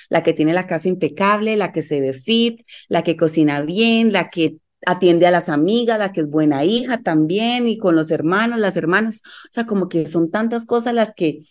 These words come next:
nos venimos a presionar como mujeres que qué difícil es sacarse un cien en todo. Entonces, yo creo que ahí lo que tenemos que hacer es como priorizar, priorizar qué, qué es lo que en tu vida, eh, le querés dar esa importancia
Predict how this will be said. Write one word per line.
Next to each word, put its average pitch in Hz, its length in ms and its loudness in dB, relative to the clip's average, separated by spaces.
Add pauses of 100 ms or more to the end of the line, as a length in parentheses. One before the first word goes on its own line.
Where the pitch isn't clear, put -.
(260)
nos 185 180 6
venimos 170 480 4
a 233 180 -2
presionar 165 600 2
como 226 200 -4
mujeres 202 460 -2
que - 160 -4
qué 165 140 0
difícil 196 500 0
es 180 100 2
sacarse 196 460 -4
un 190 80 2
cien 190 220 2
en 156 160 0
todo. 220 380 4 (380)
Entonces, 185 540 4
yo 233 160 2
creo 247 280 2
que 165 360 0 (220)
ahí 180 320 2
lo 208 120 0
que 262 100 -2
tenemos 202 400 -2
que 220 100 -4
hacer 214 240 -2
es 220 160 0
como 196 480 0
priorizar, 175 720 0 (160)
priorizar 170 600 -2 (380)
qué, 165 340 2
qué 180 160 2
es 190 60 2
lo 208 120 0
que 233 180 2
en 175 180 0
tu 170 200 -2
vida, 202 440 0 (460)
eh, 185 240 4
le 165 120 4
querés 156 260 -2
dar 175 180 0
esa 190 160 -6
importancia 180 840 0